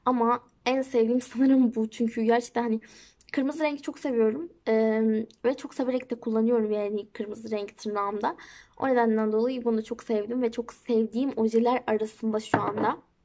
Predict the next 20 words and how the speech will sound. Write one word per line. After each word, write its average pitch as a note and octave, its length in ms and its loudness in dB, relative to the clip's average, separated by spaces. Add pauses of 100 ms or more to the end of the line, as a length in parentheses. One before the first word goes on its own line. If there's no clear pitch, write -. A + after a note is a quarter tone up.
(1080)
Daha D#4 160 0
sonra D4 300 -2
ne C#4 220 0
kaldı? A3+ 360 2
Heh. B3 200 2 (1300)
Arkadaşlar C#4+ 560 2
bunu E4+ 140 2
da B3+ 40 2
göstermek A3+ 520 0
istiyorum. G#3 360 -2
Yani G#3+ 200 2
müthiş, - 580 -4
müthiş, B3+ 420 -6
müthiş A#3 360 -4
bir A3+ 60 -14
şey G#3 280 -2
bu G#3 80 0
arkadaşlar. G#3+ 520 -6 (520)
Bunu, E4 440 2
e, A#3+ 60 6